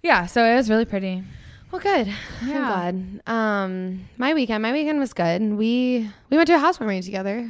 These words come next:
Speaker 2: on Friday.
Speaker 1: Oh, we did.
Speaker 2: Yeah.
Speaker 1: Absolutely. That was really fun.
Speaker 2: It was so fun. We,
Speaker 1: Mm-hmm.
Speaker 2: um, haven't been out together in Baltimore in a while. And, I mean, just, like, out in general. I've been going to a couple Orioles games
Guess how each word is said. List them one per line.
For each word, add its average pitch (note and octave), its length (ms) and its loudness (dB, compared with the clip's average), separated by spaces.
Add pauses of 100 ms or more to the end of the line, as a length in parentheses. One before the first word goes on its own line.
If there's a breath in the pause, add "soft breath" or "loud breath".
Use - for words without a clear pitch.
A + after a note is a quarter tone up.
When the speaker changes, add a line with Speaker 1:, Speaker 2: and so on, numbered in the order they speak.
Speaker 2:
on A3+ 120 -2
Friday. G3+ 340 -2
Speaker 1:
Oh, A#3+ 60 4
we B3 100 2
did. D#3+ 400 -2
Speaker 2:
Yeah. F#3+ 340 2
Speaker 1:
Absolutely. F3+ 480 -2
That G3+ 120 0
was B3+ 120 -4
really C#4 160 -4
fun. F3+ 280 -6
Speaker 2:
It G#3+ 100 4
was G3+ 200 2
so G#3+ 300 4
fun. E3+ 480 -4
We, F#3 120 0
Speaker 1:
Mm-hmm. G3 280 4
Speaker 2:
um, F3 200 -2
haven't F#3 260 -4
been F#3 140 0
out E3+ 160 -2
together E3+ 280 -4
in E3 60 0
Baltimore D#3+ 320 -2
in D#3+ 60 -2
a D#3+ 60 0
while. D3+ 280 0
And, E3 140 -4
I G#3+ 100 2
mean, G3+ 140 4
just, G#3 180 -4
like, A3+ 160 -2
out F3+ 240 0
in F3 140 0
general. E3 300 -2
I've F3 120 -4
been G3+ 120 2
going F#3+ 160 2
to E3+ 80 -6
a E3+ 40 -10
couple F3 220 0
Orioles E3+ 340 -2
games E3+ 560 -6